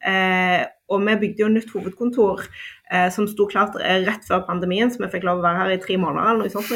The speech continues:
før alle ble sendt på, <laughs> på hjemmekontor. Eh, men det er altså da, var i hvert fall når det var ferdig, Nord-Europas største kontorbygg i tre. Eh, så det er jo veldig sånn synlig bærekraftig, for å si det sånn. Eh, i tillegg til at det er jo, eh,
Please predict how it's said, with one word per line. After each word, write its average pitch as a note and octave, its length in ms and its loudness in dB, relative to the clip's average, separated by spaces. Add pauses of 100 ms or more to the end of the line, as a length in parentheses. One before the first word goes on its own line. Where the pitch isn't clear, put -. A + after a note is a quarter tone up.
(140)
før E3+ 220 -2
alle E3 120 2
ble A3+ 140 6
sendt - 320 2
på, F#3+ 160 2 (180)
<laughs> - 240 -6
på G#3 140 4
hjemmekontor. F#3+ 720 2 (540)
Eh, F#3+ 480 4
men A3 240 2
det A#3 140 6 (100)
er G3 160 4
altså G#3 320 0
da, F#3+ 480 4
var F3+ 120 2
i G#3+ 60 2
hvert A3 120 0
fall G3+ 100 -2
når F#3+ 160 0
det F3+ 100 -2
var F#3 100 -6
ferdig, F#3+ 360 0
Nord-Europas G3 720 -2
største - 320 -12
kontorbygg F#3+ 720 -4 (160)
i F#3+ 160 -6
tre. G#3 260 2 (420)
Eh, F3+ 320 2
så F#3+ 160 -6
det F#3 80 0
er F#3+ 60 2
jo F#3+ 100 -2
veldig F#3+ 320 -2
sånn G3+ 220 -2 (420)
synlig E3+ 760 -2
bærekraftig, G3+ 680 0
for F#3 100 -6
å F#3 60 -10
si F3+ 180 -2
det F#3+ 80 -10
sånn. C4+ 300 4 (420)
Eh, F#3 220 6 (100)
i G3+ 80 4
tillegg F#3+ 320 4
til G#3 140 0
at F#3 240 -4
det F3 80 4
er E3 160 4
jo, F#3 180 4
eh, E3+ 300 2